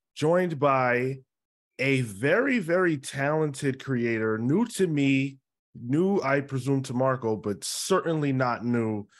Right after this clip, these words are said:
to storytelling. Uh, one of the most interesting creators in the space right now. We're joined by Michelle Fuss. Michelle, how are you doing today?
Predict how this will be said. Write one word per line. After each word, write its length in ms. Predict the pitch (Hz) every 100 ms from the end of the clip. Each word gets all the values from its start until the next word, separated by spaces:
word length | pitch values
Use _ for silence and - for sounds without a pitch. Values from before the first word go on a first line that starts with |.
| - _ _ -
to 80 |
storytelling. 1000 | 120 - 135 127 117 120 120 107 104 104 -
Uh, 360 | 98 98 95
one 360 | 92 95 117 135
of 100 | 135
the 80 | 123
most 360 | 117 113 104 -
interesting 520 | 147 147 143 - 127
creators 760 | 123 123 110 113 107 104 - - _ _ _
in 140 | 127 123
the 80 | 110
space 420 | - 120 117 -
right 220 | 113 95
now. 260 | 104 101 95
We're 200 | 98 117
joined 340 | 127 120 110
by 400 | 113 104 101 98 - - _ -
Michelle 380 | 110 - 123
Fuss. 380 | 110 - 107 -
Michelle, 340 | 107 - 160 113
how 300 | - 120 151
are 60 |
you 80 | 151
doing 260 | 131 127 120
today? 300 | 110 113